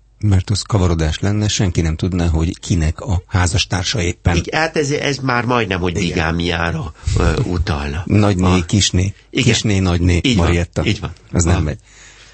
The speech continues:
Speaker 1: Mhm. Visszatérhetek a, a bevezetőre egy pillanatra?
Speaker 2: Igen.
Speaker 1: Egy, jól értettem, hogy egy deklaratív, ö, polgári törvénykönyvi résszel kezdődik a, a, a hűséggel tartoznak egymásnak?
Speaker 2: Igen.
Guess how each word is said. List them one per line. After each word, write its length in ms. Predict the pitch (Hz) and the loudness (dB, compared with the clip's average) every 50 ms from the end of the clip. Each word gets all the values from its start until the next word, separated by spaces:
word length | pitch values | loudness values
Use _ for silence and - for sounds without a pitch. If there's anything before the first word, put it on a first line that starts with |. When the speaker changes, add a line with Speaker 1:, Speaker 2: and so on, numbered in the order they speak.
| - - - | -20 -12 -4
Speaker 1:
Mhm. 140 | - 95 98 110 - - | -2 -2 -2 -2 -2 -2
Visszatérhetek 520 | 104 107 - 127 120 117 110 110 120 - | 0 0 0 0 0 0 -2 -2 -2 -2
a, 140 | 123 117 117 | 0 -2 -2
a 340 | 113 - - 110 107 107 104 101 - | -2 -2 -2 -2 0 -2 -2 -4 -4
bevezetőre 640 | - 95 92 98 98 95 92 98 90 - 107 107 104 | -2 0 2 2 2 2 0 -2 -4 -4 -4 -2 -2
egy 100 | 98 - | -2 -2
pillanatra? 320 | - 107 110 123 156 180 | -2 -2 -2 0 0 -2
Speaker 2:
Igen. 220 | - - 85 85 - _ _ _ _ | -2 -2 -2 -4 -6 _ _ _ _
Speaker 1:
Egy, 260 | - 117 101 95 95 95 98 - _ _ _ _ _ _ _ _ | -4 -2 0 0 0 -2 -4 -8 _ _ _ _ _ _ _ _
jól 200 | - 101 92 98 | -2 0 0 0
értettem, 340 | 107 117 165 165 - - 104 | 0 -2 -4 -4 -2 -2 0
hogy 140 | 98 95 92 | 0 0 0
egy 120 | 85 82 | -2 -2
deklaratív, 800 | 80 - 87 - - 95 90 85 85 - - 92 85 87 80 82 | -2 -2 -2 -2 -2 -2 0 0 -2 -2 -2 -2 -2 -2 -2 -2
ö, 160 | 87 82 80 76 - _ _ _ _ _ _ | -2 -2 -2 -4 -6 _ _ _ _ _ _
polgári 400 | - 87 82 78 85 82 80 85 | 0 0 0 0 0 0 -2 -2
törvénykönyvi 960 | - - 90 85 82 85 85 82 82 - 92 85 85 80 85 85 82 - - | -2 0 0 0 0 0 -2 -2 -2 -2 -2 -2 -2 -2 -2 -4 -4 -4 -4
résszel 420 | 82 87 87 85 - - 87 85 | -2 -2 -2 -2 -2 -4 -4 -4
kezdődik 500 | - - 85 82 92 113 120 101 85 - | -4 -4 -4 -2 -2 -2 -2 -4 -4 -4
a, 160 | - 85 - - _ _ _ _ _ _ _ _ _ - | -4 -4 -4 -6 _ _ _ _ _ _ _ _ _ -16
a, 140 | - - | -6 -4
a 180 | 87 80 131 - - _ _ _ _ _ _ _ _ - 120 123 113 98 | -2 -2 -2 -4 -8 _ _ _ _ _ _ _ _ -8 -6 -4 -2 0
hűséggel 640 | 110 104 92 - - 95 87 80 80 85 78 85 | 2 2 2 2 0 0 -2 -2 -2 -2 -4 -4
tartoznak 680 | - - 85 82 - - - 90 80 80 82 78 - 76 | -4 -4 -4 -4 -4 -4 -4 -2 -2 -2 -2 -4 -4 -4
egymásnak? 520 | 76 76 78 90 90 - - - - - | -6 -4 -4 -4 -4 -2 -4 -4 -4 -2
Speaker 2:
Igen. 200 | - 98 92 82 | -2 -2 -2 -4